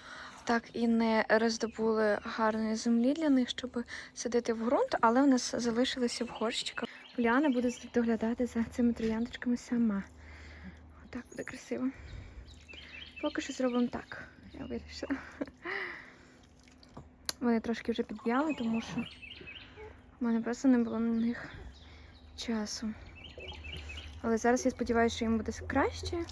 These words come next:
потім їх підріжемо і буде краса. Почитала, що треба видаляти якомога швидше ці зів'ялі квіти, тому що, а, вони не дозволяють добре розвиватися далі бутончикам.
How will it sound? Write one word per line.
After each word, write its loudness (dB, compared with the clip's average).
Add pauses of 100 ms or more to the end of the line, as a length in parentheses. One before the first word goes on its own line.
потім 0
їх -2
підріжемо -2 (180)
і -2
буде 2
краса. -4 (540)
Почитала, 4
що 2 (260)
треба 2
видаляти 4
якомога 0
швидше -2 (520)
ці 0 (760)
зів'ялі 4
квіти, -2
тому 4
що, 0 (1040)
а, -2
вони 6 (380)
не -4
дозволяють -2
добре 2
розвиватися 2
далі 2
бутончикам. -6